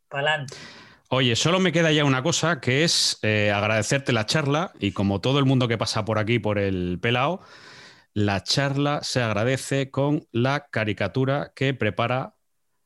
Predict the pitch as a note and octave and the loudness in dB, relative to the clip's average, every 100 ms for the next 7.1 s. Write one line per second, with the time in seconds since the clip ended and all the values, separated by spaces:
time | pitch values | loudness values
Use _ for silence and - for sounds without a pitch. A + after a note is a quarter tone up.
0 | _ _ _ _ - - F3 D#3+ - - | _ _ _ _ -14 -4 0 2 0 0
1 | C#3 C3+ D3+ A2+ - - C3 A#2+ C3+ G#2+ | 0 2 0 -2 -10 -6 -4 -2 -2 -4
2 | - _ _ _ _ _ - C#3 C3+ C#3 | -14 _ _ _ _ _ -4 2 4 6
3 | C3+ C3 B2 A#2+ A#2+ D3 D#3+ D3+ D3+ D3 | 4 4 2 2 2 2 2 2 2 2
4 | F#3 E3 C3+ G2+ G#2+ G#2+ G#2 - B3+ A3+ | 2 0 -2 -4 -2 -2 -4 -2 -2 -2
5 | D#3 C3 D3+ B2+ E2+ - _ _ - - | -4 -4 0 0 -2 -10 _ _ -14 -8
6 | B2+ G#3 B3+ - - C3 G3 A3+ G3 A#3+ | -2 2 2 0 -2 0 0 0 -2 -4
7 | - | -6